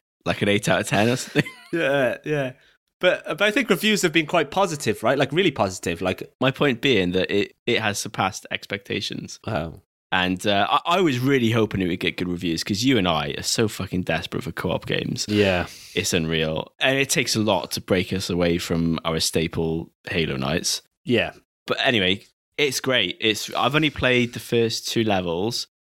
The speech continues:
Speaker 1: but it's really, really good. Really, really fun. And, um,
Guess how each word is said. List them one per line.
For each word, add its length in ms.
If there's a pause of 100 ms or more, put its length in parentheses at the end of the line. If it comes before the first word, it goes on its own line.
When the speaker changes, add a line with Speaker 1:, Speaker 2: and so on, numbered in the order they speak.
(500)
Speaker 1:
but 260
it's 180
really, 440
really 240
good. 380
Really, 360
really 180
fun. 500 (600)
And, 600
um, 420